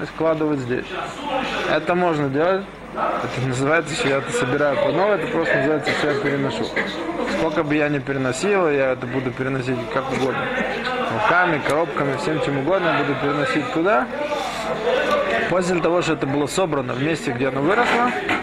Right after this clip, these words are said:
да, перенос на другое место разрешается. По поводу того, что если собрали в месте, где оно выросло, оно рассыпалось, можно ли это повторно там собрать? Вот тут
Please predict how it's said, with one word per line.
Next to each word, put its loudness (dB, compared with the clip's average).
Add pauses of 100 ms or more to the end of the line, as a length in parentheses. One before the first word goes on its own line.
(100)
да, 2 (340)
перенос 2
на 0
другое 2
место 2 (480)
разрешается. 0 (1300)
По -2
поводу 6
того, 4 (280)
что -2
если 2
собрали 4
в -4
месте, 0
где 0
оно 2
выросло, 0 (1400)
оно 2
рассыпалось, 0 (280)
можно 2
ли 4
это 0
повторно -2
там -2
собрать? 0 (840)
Вот -4
тут 4